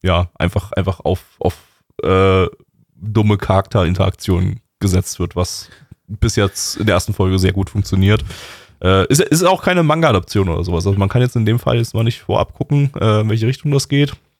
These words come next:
Ähm, aber also, äh,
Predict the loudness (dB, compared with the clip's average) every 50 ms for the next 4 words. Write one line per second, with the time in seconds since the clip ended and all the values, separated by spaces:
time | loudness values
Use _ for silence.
0 | _ -6 -2 0 2 2 4 2 2 2 0 0 -2 -2 -6 _ -20 -20 -20 _
1 | _ _ _ _ -6 -2 0 2 2 4 4 4 4 4 2 0 -2 -6 _ _
2 | _ _ _ _ _ _ _ _ _ _ _ _ _ _ -20 -20 -14 _ -2 2
3 | 2 2 2 0 -2